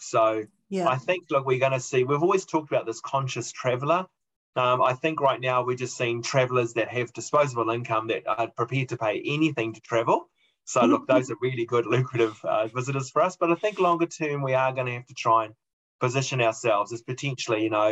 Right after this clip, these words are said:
Speaker 1: I don't know whether we call it the most greenest destination, because we still have to use long-haul flights to get here. But once we have sustainable aviation fuel as a mix in, in our long-haul flights, look, that's gonna actively cut our emissions on long haul.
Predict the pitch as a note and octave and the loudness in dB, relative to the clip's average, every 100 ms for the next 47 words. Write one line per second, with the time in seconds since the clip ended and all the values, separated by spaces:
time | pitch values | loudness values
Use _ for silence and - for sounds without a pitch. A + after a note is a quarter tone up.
0 | A2 G#2 A#2 A2 A2+ A2+ - B2 A#2 A2 | 2 0 0 -2 -2 -2 -4 0 0 0
1 | A2+ - B2 B2+ C#3 B2 - A2 - F#2+ | -4 -4 -2 0 0 -4 -6 -10 -8 -4
2 | G2 G#2+ - B2+ C#3+ _ _ _ - - | -2 -2 -2 -2 -4 _ _ _ -2 0
3 | A2+ G#2+ A#2 A2+ - A#2 G#2+ A2+ G#2+ G#2+ | 0 -2 -4 -4 0 2 0 -4 -2 0
4 | A2 G#2 G2+ - - - A#2 A#2 A2+ A2 | 0 -4 -10 0 0 0 -10 -2 -2 -2
5 | G2+ F#2+ G2+ - _ _ _ - G3+ - | -6 -2 -2 -4 _ _ _ 0 0 2
6 | F#3+ F3 E3+ D3 D3+ C#3 C3+ B2+ B2 A#2+ | 2 2 0 -4 -2 0 2 2 2 2
7 | A#2 B2+ D3 C#3 - A#2+ A2 G#2+ A2+ A2+ | 0 0 -6 -6 -2 0 0 -2 -4 0
8 | B2+ B2+ - A#2+ A#2 A2+ A#2 A2+ A2+ A2+ | -2 -4 -8 -6 -4 0 0 2 2 2
9 | A2 G#2 - A#2+ A#2+ - - A2+ C3 B2 | -2 -6 0 2 2 0 -6 -6 -2 -2
10 | - A#2 G#2 - _ _ _ C#3 C#3 C#3 | 0 -4 -4 -8 _ _ _ -2 -2 0
11 | A#2+ A#2 - B2 A#2+ A2+ G#2+ B2+ - C3+ | 2 0 0 -2 2 2 2 -2 -4 -4
12 | B2 A2 A2+ A#2 A2+ B2 C3 B2+ | -2 0 2 0 0 0 2 0